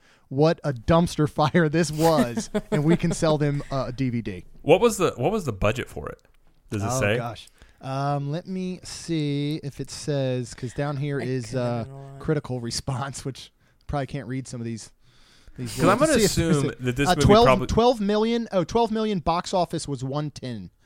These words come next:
Speaker 1: hundred and ten million. So it made some money, but that's not, I mean, God, twelve million. What were they paying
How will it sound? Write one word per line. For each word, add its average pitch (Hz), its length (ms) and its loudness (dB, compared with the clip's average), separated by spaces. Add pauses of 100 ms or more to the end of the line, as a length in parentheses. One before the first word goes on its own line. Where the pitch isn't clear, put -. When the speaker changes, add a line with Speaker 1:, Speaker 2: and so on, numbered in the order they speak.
(120)
Speaker 1:
hundred 147 240 -4
and 127 100 -10
ten 117 240 -10
million. 73 300 -16 (520)
So 131 420 -2
it 165 120 0 (160)
made 185 320 2 (560)
some 147 280 0
money, 117 300 -4
but 117 260 -6
that's 123 240 -10
not, 120 200 -8
I 151 40 -8
mean, 139 120 -6 (480)
God, 247 180 -6
twelve 269 320 0
million. 240 320 -2
What 226 140 -2
were 220 180 -2
they 220 140 0
paying 233 420 -2